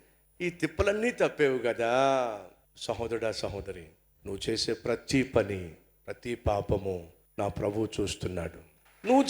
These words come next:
చేసేది, నేను చేసేది సమస్తం నా తండ్రి చూస్తున్నప్పుడు దాచిపెట్టడం వల్ల ఏమిటి ప్రయోజనం? ఒప్పుకోకుండా తప్పును కప్పుకోవడం వల్ల ఏమిటి ప్రయోజనం? ఒక్కసారి ఆలోచించండి.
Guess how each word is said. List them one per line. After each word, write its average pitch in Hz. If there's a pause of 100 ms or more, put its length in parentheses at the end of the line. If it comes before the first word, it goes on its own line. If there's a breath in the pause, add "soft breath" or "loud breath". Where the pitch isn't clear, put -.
చేసేది, 269
నేను 247
చేసేది 240
సమస్తం 269
నా 196 (200)
తండ్రి 294 (140)
చూస్తున్నప్పుడు 196 (260)
దాచిపెట్టడం 302
వల్ల 254
ఏమిటి 254
ప్రయోజనం? 269 (840)
ఒప్పుకోకుండా 254
తప్పును 285
కప్పుకోవడం 254
వల్ల 180
ఏమిటి 320
ప్రయోజనం? 294
ఒక్కసారి 339
ఆలోచించండి. 214